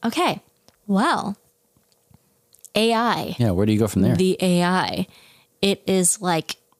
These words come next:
Speaker 1: gaining steam like never before. And so then there, there's, like, two sides of this conversation. There's the people who are,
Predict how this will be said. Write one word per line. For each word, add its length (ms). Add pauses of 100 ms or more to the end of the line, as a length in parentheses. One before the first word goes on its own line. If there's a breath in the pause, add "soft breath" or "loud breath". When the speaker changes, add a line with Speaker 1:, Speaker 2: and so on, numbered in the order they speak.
(520)
Speaker 1:
gaining 800
steam 880 (240)
like 400
never 360
before. 680 (600 loud breath)
And 160
so 160
then 160
there, 320 (100)
there's, 240
like, 160 (220)
two 460 (180)
sides 760
of 140
this 180
conversation. 1000 (180 loud breath)
There's 200
the 80
people 400
who 320 (340 soft breath)
are, 280